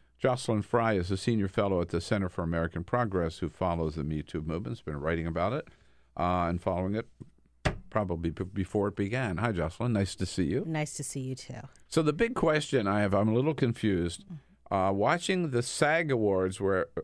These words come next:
Speaker 1: um, to mark the Me Too movement, women all wore black, and then we watched the Grammys, and all the women were wearing white.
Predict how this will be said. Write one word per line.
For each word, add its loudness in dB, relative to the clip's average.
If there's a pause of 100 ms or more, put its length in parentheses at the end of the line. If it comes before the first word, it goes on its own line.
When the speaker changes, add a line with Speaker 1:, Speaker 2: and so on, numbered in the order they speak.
(120)
Speaker 1:
um, 0 (800)
to 2 (500)
mark 0
the 0
Me 2
Too -8
movement, -2
women 0
all 2
wore 0
black, 0 (640)
and 0
then 0
we 0
watched -2
the 0
Grammys, 0 (100)
and -4
all 0
the 0
women 0
were 2
wearing -2
white. 0